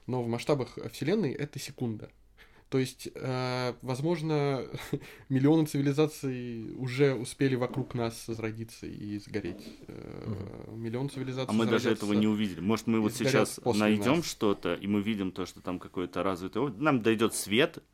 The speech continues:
Speaker 3: да, и мы там снарядим какую-то суперэкспедицию, которая полетит, там будет какой-нибудь свой, э, э, Чак Норрис, свой, э, какой-нибудь Шварценеггер, которые будут там в этих космолетах лететь туда, а они туда прилетят, а там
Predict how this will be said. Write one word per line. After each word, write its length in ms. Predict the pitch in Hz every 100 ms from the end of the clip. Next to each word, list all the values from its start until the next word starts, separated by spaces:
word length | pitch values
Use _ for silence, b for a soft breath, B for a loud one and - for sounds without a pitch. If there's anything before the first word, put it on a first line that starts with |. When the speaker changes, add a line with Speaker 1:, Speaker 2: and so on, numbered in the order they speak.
| _
Speaker 3:
да, 360 | 92 95 110 143 B B B B
и 60 |
мы 220 | 104 110 107
там 400 | 104 90 90 85
снарядим 440 | - 98 95 104
какую-то 460 | 95 - 95 90 87
суперэкспедицию, 1160 | - - 101 90 85 - 104 104 135 - 90 85
которая 680 | 87 - 87 87 85 82
полетит, 760 | 82 - 98 92 - 120 113 -
там 220 | 82 82
будет 420 | 82 85 82 -
какой-нибудь 400 | - 90 85 82
свой, 400 | - 87 90 87 82
э, 520 | 82 82 82 85 78 B B B _ -
э, 120 | 82
Чак 240 | - 92 -
Норрис, 380 | 110 117 101 -
свой, 520 | - 87 90 87 82
э, 380 | 85 82 82 80
какой-нибудь 280 | 85 87 82
Шварценеггер, 640 | - 95 - 113 110 92
которые 340 | - - 87 82
будут 380 | 85 85 82 -
там 300 | 82 78 80 -
в 60 |
этих 300 | 87 - 80 -
космолетах 640 | - 92 101 101 131 - -
лететь 440 | - - 95 -
туда, 300 | - 95 110 -
а 60 |
они 140 | 90 95
туда 200 | 98 95
прилетят, 380 | - 95 143 -
а 120 | 90
там 300 | - 127 135